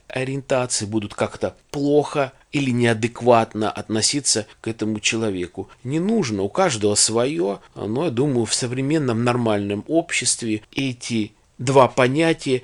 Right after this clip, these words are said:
не должны сочетаться, не должны мешать друг другу, чтобы было всё нормально. Ну, наверное,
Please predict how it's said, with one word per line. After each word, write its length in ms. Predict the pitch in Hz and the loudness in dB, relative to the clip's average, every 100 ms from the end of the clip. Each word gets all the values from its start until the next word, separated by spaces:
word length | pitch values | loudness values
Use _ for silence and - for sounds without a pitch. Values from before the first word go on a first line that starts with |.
| - | -4
не 160 | 117 127 | 0 4
должны 720 | 120 110 107 120 127 104 90 - | 6 6 4 0 0 0 -2 -4
сочетаться, 800 | - 110 - - 156 156 - | -4 -2 -2 0 0 0 0
не 120 | 110 113 | 0 2
должны 340 | 117 107 113 | 2 2 0
мешать 500 | 107 110 - 113 98 | 0 2 2 2 0
друг 260 | 98 98 110 | -2 -4 -4
другу, 480 | 131 170 165 139 - - | 2 2 2 -2 -6 -14
чтобы 340 | - 165 170 | -10 -8 -6
было 400 | 101 120 131 107 _ | -2 -2 0 -2 _
всё 520 | - - - 92 101 | -8 -2 -2 -2 -4
нормально. 840 | 101 101 101 90 80 76 71 80 - - 131 | -4 -6 -6 -6 -8 -10 -12 -16 -20 -20 -6
Ну, 300 | 151 208 180 - | -2 -2 -2 -4
наверное, 640 | 127 113 151 151 143 139 | -2 2 2 2 -2 -4